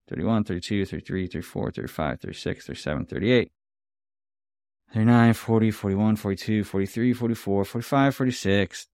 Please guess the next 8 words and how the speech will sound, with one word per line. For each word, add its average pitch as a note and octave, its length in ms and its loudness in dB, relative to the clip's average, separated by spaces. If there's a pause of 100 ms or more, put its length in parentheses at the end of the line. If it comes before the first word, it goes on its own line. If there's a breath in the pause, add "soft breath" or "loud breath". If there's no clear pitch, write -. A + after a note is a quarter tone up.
(180)
forty-seven, G2+ 720 -2
forty-eight, G2 520 -2
forty-nine, F#2 760 -2
fifty, G2 440 -4
fifty-one, F2+ 560 -4
fifty-two, - 560 -8
fifty-three, - 540 -4
fifty-four, - 600 -2